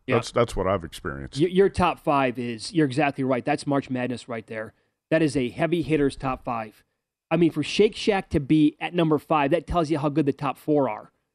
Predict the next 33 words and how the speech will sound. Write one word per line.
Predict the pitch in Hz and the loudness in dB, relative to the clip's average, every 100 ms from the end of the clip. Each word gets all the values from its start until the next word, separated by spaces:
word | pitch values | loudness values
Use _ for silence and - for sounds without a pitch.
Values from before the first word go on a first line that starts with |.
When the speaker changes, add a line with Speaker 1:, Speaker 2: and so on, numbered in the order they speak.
| _ _ _ _ _ _ _ - - _ | _ _ _ _ _ _ _ -20 -20 _
Speaker 2:
Well, | 139 147 135 | 4 6 6
you | 131 | 4
know, | 131 | 2
Shake | - 165 170 | 2 -2 -2
Shack | 156 127 117 _ _ _ _ _ - | 2 2 2 _ _ _ _ _ -2
easily | 160 127 139 | 0 0 -2
could | - | -2
have | 139 | 0
been | 147 | 2
number | 139 135 | 2 0
one, | 135 170 - _ _ - | -2 -2 -8 _ _ 2
and | 123 | 4
that's | 139 160 | 4 4
how | 131 | 2
tight | - 143 135 | 2 0 0
this | - 143 | -2 -4
top | - 147 127 | 0 0 2
five | 156 135 135 | 4 4 4
is. | 143 - - _ _ _ - | 2 0 -14 _ _ _ -2
Uh, | 110 113 | 2 4
that's | 120 120 - - _ _ _ _ _ _ _ _ _ _ | 2 0 -6 -12 _ _ _ _ _ _ _ _ _ _
a | 117 | -8
Fab | - 139 147 143 123 | 0 4 6 4 2
Five | 151 175 139 90 | 0 2 0 0
right | 101 - | 0 0
there. | 113 | -2
Shake | 101 151 165 | 0 -2 -2
Shack, | - 175 156 156 - _ | 0 2 2 0 -8 _
Culver's, | - 135 131 143 127 | 0 2 2 -2 -4
Chick-fil-A, | - 143 - 127 135 135 | -4 -6 -4 -2 0 0
Freddy's | 147 143 127 - | -2 -2 -2 -4
Steakburgers, | 143 - 139 120 - | -6 -6 -6 -6 -6
Portillo's, | - 127 160 180 135 139 | -2 -2 0 0 -2 -4